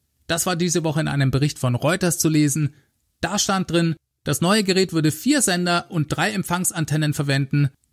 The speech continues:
die von einer Radareinheit gesteuert werden. Radartechnologie hat gegenüber anderen Erfassungssystemen, wie zum Beispiel einem kamerabasierten Insassenerkennungssystem, den Vorteil,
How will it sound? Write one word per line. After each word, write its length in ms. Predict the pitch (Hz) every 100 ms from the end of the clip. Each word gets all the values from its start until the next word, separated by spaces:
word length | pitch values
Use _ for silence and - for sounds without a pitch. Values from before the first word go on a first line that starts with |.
| -
die 100 | 247
von 180 | 226 208
einer 240 | 151 139
Radareinheit 1000 | 131 127 131 143 196 170 160 131 131 -
gesteuert 500 | 156 - 131 180 156
werden. 400 | 131 127 135 - _ _ _ _ _ _ _ _
Radartechnologie 920 | - 123 151 208 220 214 202 165 190
hat 240 | 165 180 -
gegenüber 480 | 165 170 170 143 139
anderen 380 | 202 247 208
Erfassungssystemen, 1200 | 202 175 - 170 - 165 - 151 - 156 151 151 147 -
wie 80 | 131
zum 160 | -
Beispiel 260 | 127 127 135
einem 380 | 135 131 127 -
kamerabasierten 960 | - 147 160 143 139 135 - 143 139
Insassenerkennungssystem, 1500 | 139 226 247 202 202 170 - 160 160 156 151 - 156 151 -
den 220 | 151 196
Vorteil, 600 | 208 175 165 - 147 143